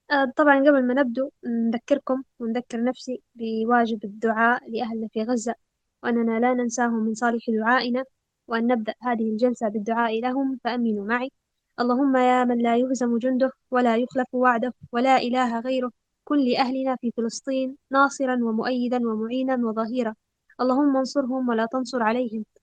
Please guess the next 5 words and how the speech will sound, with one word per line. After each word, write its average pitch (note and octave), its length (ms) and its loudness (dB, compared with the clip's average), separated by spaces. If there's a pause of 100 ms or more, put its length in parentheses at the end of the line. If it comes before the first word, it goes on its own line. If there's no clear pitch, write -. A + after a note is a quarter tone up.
(260)
اللهم C4 600 2 (140)
عليك C4 320 0
باليهود A#3+ 640 0
ومن B3 300 0
ناصرهم. A3+ 520 -2